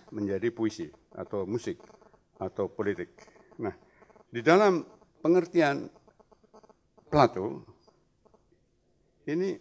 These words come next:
ada tiga lapis. Kalau manusia ideal itu yang, yang paling atas itu rasionalar di bagian tubuh bagian atas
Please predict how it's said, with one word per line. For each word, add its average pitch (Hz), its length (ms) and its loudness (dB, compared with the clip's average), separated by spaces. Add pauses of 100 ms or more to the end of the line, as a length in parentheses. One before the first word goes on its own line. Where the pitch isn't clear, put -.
(160)
ada 117 480 4 (320)
tiga 120 240 -2
lapis. 101 560 -4 (2250)
Kalau 127 160 -12
manusia 139 480 -8
ideal 123 320 -6
itu 170 160 -16
yang, 117 320 -12 (1120)
yang 127 400 2
paling 165 320 0
atas 113 400 -2
itu 127 240 -10
rasionalar 104 720 -2
di 98 160 -14
bagian 90 400 -10
tubuh 87 400 -12
bagian 90 240 -10
atas 110 400 -10